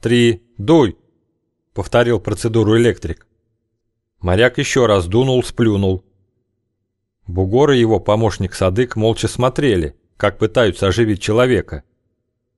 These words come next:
До этого здесь только убивали. Странно, но макака вдруг сипло вздохнул,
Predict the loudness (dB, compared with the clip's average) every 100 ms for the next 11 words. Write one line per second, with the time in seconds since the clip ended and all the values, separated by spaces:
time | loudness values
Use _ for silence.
0 | _ _ _ -10 -2 2 2 2 0 0
1 | -2 0 -2 -2 -2 0 0 2 2 0
2 | -4 _ _ _ _ _ _ _ _ _
3 | _ _ _ _ _ _ _ _ _ _
4 | -20 -4 2 2 2 -4 -12 _ -6 -2
5 | 0 0 -2 -2 -4 -4 -4 -6 -6 -6
6 | -6 -2 -2 0 0 -2